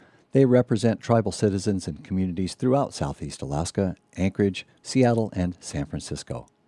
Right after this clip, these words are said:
Chaltya Ish Richard Peterson is Tlingit and Haida's president. During his tribal address, he talked about its advocacy efforts,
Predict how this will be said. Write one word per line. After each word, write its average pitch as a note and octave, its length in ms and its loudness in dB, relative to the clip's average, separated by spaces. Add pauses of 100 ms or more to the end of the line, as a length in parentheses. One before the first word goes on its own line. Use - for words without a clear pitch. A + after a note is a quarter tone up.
(640)
Chaltya C3 500 2
Ish A2+ 400 0 (220)
Richard G#2+ 400 -2
Peterson F2 640 -4
is D2 360 -6
Tlingit F#2+ 460 -4
and D#2 200 -6
Haida's D2+ 440 -4
president. - 560 -8 (460)
During F3 220 4
his D3+ 140 4
tribal D3 360 6
address, B2+ 340 4
he C#3+ 100 2
talked C#3 320 2
about A#2 240 4
its G#2+ 200 0
advocacy G#2+ 680 0
efforts, G2 420 -2